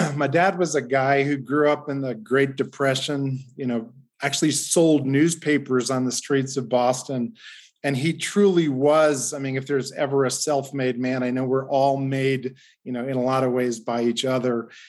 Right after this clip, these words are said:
But my dad was somebody who was, you know, single mom, alcoholic dad. And he went into business in New York, started out just selling,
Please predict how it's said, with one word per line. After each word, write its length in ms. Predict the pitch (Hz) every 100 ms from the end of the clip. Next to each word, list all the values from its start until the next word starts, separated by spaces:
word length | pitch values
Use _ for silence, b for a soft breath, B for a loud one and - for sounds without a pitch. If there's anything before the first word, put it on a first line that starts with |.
| B
But 220 | 139 147
my 200 | 143 139
dad 640 | 139 147 156 190 165 135 156
was 580 | 131 139 139 139 135 -
somebody 520 | 151 143 143 139 135
who 240 | 139 139
was, 520 | 123 131 143 147 135
you 80 | 143
know, 320 | 135 131 135 -
single 420 | - - 180 170
mom, 880 | 143 143 165 175 175 170 160 147 - - - -
alcoholic 760 | 156 147 147 139 143 143 135 113
dad. 560 | 147 151 156 151 139 B B B _
And 160 | 151 139
he 380 | 135 - 170 165
went 260 | 165 156
into 300 | 151 151 147
business 640 | 127 139 147 147 147 143 -
in 120 | 143
New 80 | 135
York, 420 | 131 147 151 143
started 460 | - 151 135 135
out 260 | 135 143 139
just 360 | 127 131 - -
selling, 560 | 143 151 160 170 170